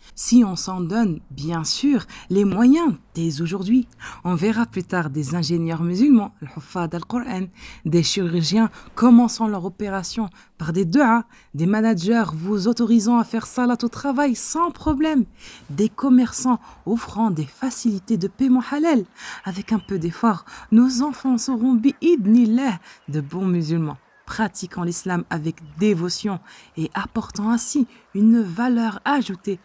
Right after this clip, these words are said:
à la société. À travers cette vidéo, Inch'Allah, nous allons faire les points qui semblent évidents dans l'éducation des enfants en islam. Les enfants ne sont pas seulement un cadeau d'Allah subhanahu wa ta'ala.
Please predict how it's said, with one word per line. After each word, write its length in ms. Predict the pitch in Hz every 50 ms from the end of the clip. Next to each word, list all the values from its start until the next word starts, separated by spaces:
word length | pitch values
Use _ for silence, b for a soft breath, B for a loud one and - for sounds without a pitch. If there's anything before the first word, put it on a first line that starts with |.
| b b b b b
à 120 | - 160 151
la 100 | 151 151
société. 600 | - - 170 - - 170 151 - - - 156 - _ _ _ B B B B B B
À 100 | - 160
travers 360 | - - - 208 202 247 254 -
cette 200 | - 202 165 151
vidéo, 420 | 180 170 160 190 202 214 208 180
Inch'Allah, 720 | 165 156 139 - 165 160 - 147 156 156 165 185 196 202 190 B B B B B
nous 220 | - 180 185 165 190
allons 220 | 208 196 220 226
faire 400 | 220 - - 233 226 220 214 170 B B B B B -
les 140 | 190 220 220
points 260 | - 240 277 269 240
qui 140 | - 220 190
semblent 300 | - - 220 196 - _ _ -
évidents 520 | 262 233 196 190 214 185 170 202 202 180 B B B B B B
dans 220 | 147 143 175 180 175
l'éducation 800 | 170 175 202 240 175 165 175 - 208 190 170 - - 202 180 165
des 240 | 147 165 160 143 180
enfants 340 | 185 - - - 165 151 131 _ _ -
en 140 | 156 151
islam. 440 | 156 143 - - 139 139 135 139 135 - _ _ _ _ _ B B B B B B B B B B B B B -
Les 200 | 190 226 240 214
enfants 500 | 294 302 277 - - 370 359 339 302 - - _ -
ne 120 | 226 247
sont 180 | 240 - - 277
pas 160 | 262 311 294
seulement 520 | 262 - 269 269 247 240 254 262 254 247 - -
un 120 | 220 214
cadeau 320 | 202 - 285 277 208 240 233
d'Allah 380 | 214 208 202 202 226 220 180
subhanahu 560 | - - 170 - - 185 185 190 175 170 170
wa 100 | 170 170
ta'ala. 460 | 160 - 165 151 156 156 151 147 139